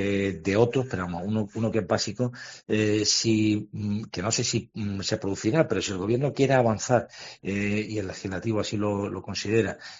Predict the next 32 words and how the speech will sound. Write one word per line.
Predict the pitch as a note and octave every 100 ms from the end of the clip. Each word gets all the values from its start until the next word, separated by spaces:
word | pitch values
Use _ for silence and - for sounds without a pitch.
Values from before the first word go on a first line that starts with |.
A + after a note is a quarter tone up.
| _
en | A2+ A2
que | G#2+ A#2
la | G2+
instrucción | F#2 - - A#2 A2+
sea | A#2 A2
para | A2 G2+
el |
Ministerio | G2+ F#2 A2+ A2+
Fiscal, | G2 - A2+ A#2+ - - -
la | G#2 G#2
propuesta | - F2+ - B2+ D#3
de | C#3+
reforma | C3 - C3+ A2 E2+ -
<clears throat> | - D#3 C3 A#2+
que | A2
ha |
hecho | A2 - A2+ G#2+
el | A2
gobierno, | G#2 G#2+ A2+ G#2 F2+ - - -
eh, | F#2+ F#2+ F#2+ F#2+ F#2+
del | F#2 G2+
Estatuto | F#2 F#2+ A2+ A2+
Orgánico | G#2+ A2 G#2+ G#2
del | G2
Ministerio | F#2+ - G#2
Fiscal | - - A#2 A#2+ - - -
es | G#2
un, | A#2+ B2+
es | A#2+
un | A2+ A2
mero | A2
maquillaje. | G#2 G2 F2 D#2 E2+